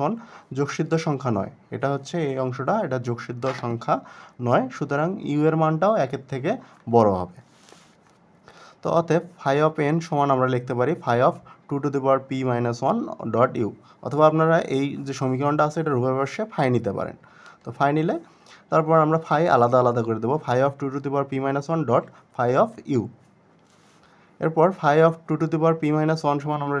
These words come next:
লিখতে পারি যে এটা এরকম লেখা যায় two to the power zero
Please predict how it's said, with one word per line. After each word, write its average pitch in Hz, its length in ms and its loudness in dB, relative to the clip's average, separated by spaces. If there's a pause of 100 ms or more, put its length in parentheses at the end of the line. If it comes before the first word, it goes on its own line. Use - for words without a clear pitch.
লিখতে 131 240 -8
পারি 127 160 0 (480)
যে 123 100 0 (200)
এটা 127 120 -2 (100)
এরকম 139 300 -2
লেখা 117 220 -2
যায় 131 120 0 (160)
two 143 240 -2 (460)
to 139 140 -6
the 131 120 -4
power 131 160 4 (140)
zero 123 220 -2